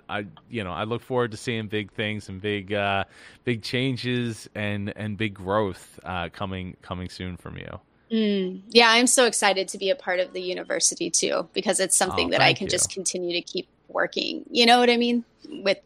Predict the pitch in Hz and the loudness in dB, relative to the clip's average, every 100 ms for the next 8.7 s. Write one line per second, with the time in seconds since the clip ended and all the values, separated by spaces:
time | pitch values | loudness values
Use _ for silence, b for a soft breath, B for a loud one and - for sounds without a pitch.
0 | - 120 170 233 139 90 113 143 - - | -6 2 4 6 4 2 2 2 0 -4
1 | - 156 - - _ - 151 170 139 - | -4 -4 -4 -10 _ -14 0 2 2 0
2 | 156 - 180 143 147 131 - - 151 135 | -2 0 -4 -2 -4 -4 -12 -4 2 4
3 | 107 101 156 143 151 117 104 143 120 143 | 4 0 -2 2 4 4 2 -4 0 2
4 | 170 151 147 127 87 120 123 110 - 107 | 2 2 2 0 -4 -2 0 0 -4 -8
5 | - 107 - 165 165 160 139 120 - 135 | -6 -8 -2 -2 -2 -2 0 0 -2 0
6 | 123 - 120 117 113 117 110 95 104 98 | 0 4 4 4 0 -2 -2 -4 -4 -4
7 | 107 180 170 - 175 147 196 175 190 180 | -4 -2 -2 0 0 0 -2 0 2 4
8 | 320 - 160 - - - | 2 4 2 4 2 2